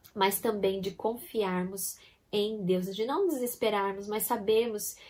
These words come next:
que Ele é um Deus fiel, de ter prudência e de não deixar fazer aquilo que é essencial, de que faz parte da nossa missão, como ser fiel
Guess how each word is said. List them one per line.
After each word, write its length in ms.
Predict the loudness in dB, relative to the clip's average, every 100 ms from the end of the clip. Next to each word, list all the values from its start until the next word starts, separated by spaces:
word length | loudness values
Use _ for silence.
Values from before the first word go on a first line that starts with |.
| -18
que 240 | -2 2 8
Ele 180 | 8 8
é 60 | 2
um 80 |
Deus 340 | 2 2 2 -2
fiel, 600 | -4 -2 0 2 0 -2 -10 _ _ -14
de 140 | -10 2
ter 260 | 4 4
prudência 920 | 2 -2 0 2 2 0 -4 -2 -4 -6 _ _ _ -4
e 80 |
de 140 | 2 6
não 220 | 6 6
deixar 400 | 4 4 4 2
fazer 320 | 2 4 4
aquilo 320 | 4 -2 -4
que 120 | -2 -4
é 40 |
essencial, 800 | -2 -2 -2 -2 0 0 0 -6 _ _ _
de 120 | -12
que 100 | -2
faz 260 | 4 4 2
parte 360 | 0 0 0
da 120 | -4 -2
nossa 320 | -2 -4 -4
missão, 520 | -4 -4 -2 -2 -2 -8 -20 -20 4
como 440 | 10 10 10 4
ser 220 | 6 6
fiel 560 | 6 10 12 12 8